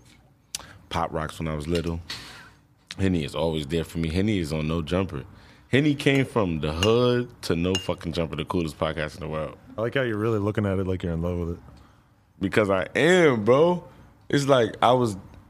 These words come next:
Speaker 1: this shit really been the same shit. It didn't change, bro. It's the same shit, bro.
Speaker 2: Hmm.
Speaker 1: It get me by. It make me comfortable. It make me feel that everything is all right.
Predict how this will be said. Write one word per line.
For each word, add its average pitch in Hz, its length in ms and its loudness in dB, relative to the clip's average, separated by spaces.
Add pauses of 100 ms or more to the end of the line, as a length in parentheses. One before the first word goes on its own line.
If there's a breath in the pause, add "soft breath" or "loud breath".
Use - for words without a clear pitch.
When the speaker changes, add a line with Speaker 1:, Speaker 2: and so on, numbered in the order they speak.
(680)
Speaker 1:
this 117 220 0
shit 135 160 4
really 135 220 4
been 143 260 2 (180)
the 85 160 -2
same 110 360 0
shit. 117 260 0
It 92 80 -2
didn't 98 240 -2
change, 101 360 -4
bro. 82 140 0
It's 90 140 -4
the 82 40 -8
same 87 300 -6
shit, 85 260 -6
bro. 80 200 -2
Speaker 2:
Hmm. 98 420 -6
Speaker 1:
It 95 100 2
get 85 160 0
me 95 120 -2
by. 87 320 -2
It 78 80 -6
make 87 160 -2
me 85 80 -6
comfortable. 92 600 -4
It 87 40 -4
make 87 180 -4
me 87 80 -6
feel 90 260 -4
that 80 140 -4
everything 85 400 -4
is 82 140 -4
all 85 120 -2
right. 87 360 0